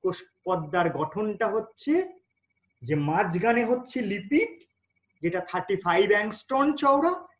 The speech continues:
এবং তার দুই দিকে টোয়েন্টি অ্যাংস্ট্রম এবং টোয়েন্টি অ্যাংস্ট্রম, অর্থাৎ বহিস্থ এবং অন্তস্থ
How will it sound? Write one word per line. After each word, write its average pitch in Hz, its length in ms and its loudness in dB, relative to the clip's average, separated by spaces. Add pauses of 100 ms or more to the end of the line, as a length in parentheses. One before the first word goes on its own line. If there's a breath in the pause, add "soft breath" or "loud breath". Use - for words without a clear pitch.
(220)
এবং 180 380 2
তার 143 280 0
দুই 185 220 2
দিকে 269 420 0 (440)
টোয়েন্টি 185 380 -2
অ্যাংস্ট্রম 190 680 0 (3500)
এবং 370 460 2 (440)
টোয়েন্টি 208 340 4
অ্যাংস্ট্রম, 170 640 0
অর্থাৎ - 360 -8
বহিস্থ 202 480 0 (680)
এবং 311 280 4
অন্তস্থ 180 480 0